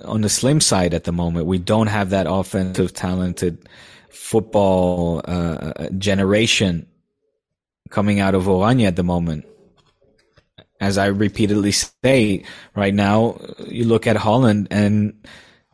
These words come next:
we're more known for our defensive, uh, s-, you know, our, our defensive players, uh, Virgil van Dijk, um, it, uh, uh, you know, fuck,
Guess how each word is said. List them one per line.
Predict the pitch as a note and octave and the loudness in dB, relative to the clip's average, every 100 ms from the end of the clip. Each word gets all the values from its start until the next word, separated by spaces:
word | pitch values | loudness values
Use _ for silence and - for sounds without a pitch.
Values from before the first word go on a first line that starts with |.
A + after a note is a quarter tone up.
| _ | _
we're | A#2+ A2+ | 0 2
more | A2 A#2 A#2+ | 4 6 6
known | A#2 A#2 A2+ | 4 4 4
for | G#2 G#2+ G2 | 2 2 2
our | G2 | 2
defensive, | G2 G2+ - A2+ - G#2+ F#2+ F#2+ - | 2 0 2 0 2 2 0 -4 -6
uh, | |
s-, | E2+ - | -4 -2
you | - E2+ G#2 | -2 -2 -2
know, | F2 C2+ - - - | -4 -6 -10 -10 -4
our, | G#2+ | 0
our | G2 | 0
defensive | G#2 G2+ A#2 A2+ A#2+ | 0 0 0 0 0
players, | - A#2+ B2 D3 D3 - - _ _ | 2 4 4 2 0 -6 -10 _ _
uh, | - - D#2 | -12 -8 -4
Virgil | F#2+ G#2 G2+ | 0 0 0
van | F#2 F#2 F2 | -2 -2 0
Dijk, | A2+ A#2 A2+ A2 - - - - - - | 2 2 2 -2 -12 -20 -20 -20 -20 -6
um, | G2+ F#2+ F#2 F2+ E2+ E2 E2 F2+ F3 _ _ _ _ - - _ _ _ _ _ _ _ _ - | 0 2 2 0 0 -2 -6 -10 -14 _ _ _ _ -14 -14 _ _ _ _ _ _ _ _ -8
it, | F#2+ - | -8 -6
uh, | - | -6
uh, | E2 - - - - - - - | -6 -8 -16 -14 -12 -10 -10 -12
you | - | -12
know, | - E2 - - | -10 -10 -12 -14
fuck, | - - | -16 -16